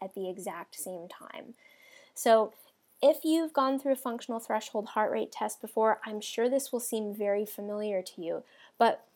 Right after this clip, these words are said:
with the free motion console in particular, we can capture those two really valuable pieces of information at the exact same time, and even better, we can figure out the relationship between the two pieces of data, and that is really when the magic happens.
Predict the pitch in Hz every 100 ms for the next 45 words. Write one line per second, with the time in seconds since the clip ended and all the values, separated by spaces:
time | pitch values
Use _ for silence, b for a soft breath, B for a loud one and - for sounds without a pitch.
0 | - 208 311 359 294 - 269 294 247 226
1 | 208 190 - 277 269 208 - 202 208 208
2 | 294 214 196 185 B B B 262 320 285
3 | 285 294 240 196 190 - - 254 254 269
4 | 277 _ - 196 220 262 302 262 208 214
5 | 214 220 - 208 208 208 202 202 202 202
6 | 165 165 165 - - 208 202 185 185 180
7 | 208 277 311 - 330 330 - 240 202 185
8 | - B B B - 294 277 220 262 285
9 | 294 214 226 285 285 269 269 262 - -
10 | 349 339 320 320 254 208 208 262 269 214
11 | 208 - 185 - - B B - 233 -
12 | 254 262 247 - 220 - 208 196 185 190
13 | 175 170 175 - 220 220 254 285 208 190
14 | 190 - 208 240 233 214 185 175 160 160
15 | 165 - - - - -